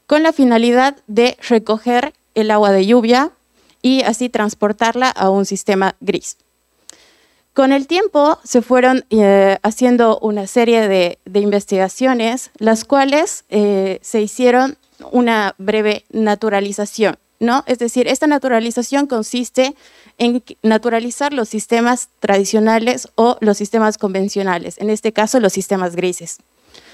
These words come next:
Es por ello que se ha motivado a la participación de lo que sería una infraestructura verde.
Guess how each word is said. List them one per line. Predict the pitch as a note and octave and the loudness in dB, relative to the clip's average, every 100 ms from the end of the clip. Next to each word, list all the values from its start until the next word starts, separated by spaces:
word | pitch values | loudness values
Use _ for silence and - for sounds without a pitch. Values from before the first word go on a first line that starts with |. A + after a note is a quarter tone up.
| - _ - | -20 _ -4
Es | D4+ D4+ | -4 0
por | D4+ D4+ | 0 2
ello | D4+ D4+ | 2 0
que | D#4 A#3+ | -2 -4
se | A#3 A3 - | -2 -4 -2
ha | G#3+ G#3+ A#3+ _ _ - | -2 -2 -4 _ _ -4
motivado | B3 C#4 D#4 D#4 C#4 | -2 0 0 2 2
a | C#4 | 2
la | B3 | 0
participación | G#3 G3+ G3+ A3+ A3 G#3+ - B3 C4+ | -2 -6 -8 -4 -2 -2 -2 -2 -2
de | B3+ | -4
lo | G#3+ | -4
que | G3+ | -4
sería | - G#3+ A#3 | -4 0 2
una | A#3 | 2
infraestructura | A3 F#3+ - F#3 - G#3 F3 | -2 -6 -6 -8 0 2 2
verde. | E3+ - - | -2 -6 -10